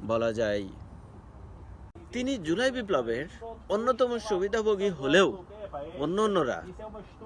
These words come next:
যে অবদান রেখেছেন, সেই অবদানের প্রতিদান পাননি। অনেকেই পাননি। অনেকেরই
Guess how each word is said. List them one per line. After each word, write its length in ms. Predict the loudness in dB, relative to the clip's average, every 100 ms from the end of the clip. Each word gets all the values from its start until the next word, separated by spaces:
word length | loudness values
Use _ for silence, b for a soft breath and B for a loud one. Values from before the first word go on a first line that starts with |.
| -18 -16 -14 -2
যে 120 | 0
অবদান 460 | 0 2 4 4 4
রেখেছেন, 480 | 0 -4 -4 -4 -6 -10 -18 -18 -18 -10
সেই 300 | -2 0 0 -2
অবদানের 540 | -2 0 0 2 2 0 -8 -16 -6
প্রতিদান 500 | -2 0 2 2 2 0
পাননি। 380 | -2 -2 -6 -10 -14 -18 -18 -18 -16 -16 -18 -18 -20 -16 -8
অনেকেই 400 | -6 -2 -2 -2 -4
পাননি। 380 | -6 -6 -12 -14 -18 B B B
অনেকেরই 540 | 0 2 4 2 2